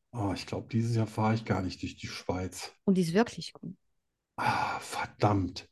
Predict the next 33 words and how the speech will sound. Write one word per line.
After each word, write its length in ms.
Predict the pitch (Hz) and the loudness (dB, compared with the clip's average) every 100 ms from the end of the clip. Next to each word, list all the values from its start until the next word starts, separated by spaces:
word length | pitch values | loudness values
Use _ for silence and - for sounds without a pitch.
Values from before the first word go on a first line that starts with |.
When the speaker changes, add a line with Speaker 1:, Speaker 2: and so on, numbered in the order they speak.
| - | 6
Speaker 1:
Das 140 | 113 | 10
hätte 120 | 131 151 | 12 12
ich 160 | 143 | 12
letztes 380 | 151 170 196 131 | 10 10 8 6
Jahr 160 | 101 98 | 6 6
wissen 260 | 90 101 | 6 8
müssen. 360 | 92 85 87 - - | 8 6 4 0 -2
Speaker 2:
Ja. 200 | 220 220 - - - | 6 6 4 -12 6
Speaker 1:
Da 80 | 110 | 10
bin 180 | 107 104 | 12 12
ich 260 | 107 104 | 12 12
<laughs> 180 | - - | 6 10
durch 160 | 202 135 | 12 12
die 160 | 143 123 | 12 12
ganze 380 | 127 127 143 | 12 12 12
Schweiz 480 | 135 139 160 170 - | 12 12 12 12 10
du-, 100 | - 233 - _ _ _ - | 6 6 4 _ _ _ 10
Speaker 2:
Ja, 100 | 196 | 12
Speaker 1:
durchgekrümelt. 680 | 170 - 131 127 147 131 | 12 10 8 12 12 12
Speaker 2:
ist 80 | 120 | 12
Speaker 1:
Da 40 | 123 | 8
hätte 160 | 120 | 8
ich 100 | 131 | 4
mir 100 | 180 | 4
mal 160 | 170 170 | 6 6
eine 120 | 170 | 6
Bratwurst 500 | 165 139 156 220 233 | 6 10 10 10 10
gegönnt. 300 | 226 226 220 | 12 12 10
Speaker 2:
mega 320 | - 190 185 | 10 8 6
gut. 440 | 175 180 170 165 - - - _ - - - - - _ _ _ _ | 4 2 2 0 -8 -18 -20 _ -16 -12 -12 -14 -18 _ _ _ _
Speaker 1:
Sankt 360 | - 123 160 151 | 2 4 6 6
Gallener 460 | 117 131 151 151 | 8 10 10 8
Bratwurst. 840 | 131 - 107 107 107 87 - - - | 4 6 6 6 4 -6 -6 -10 -16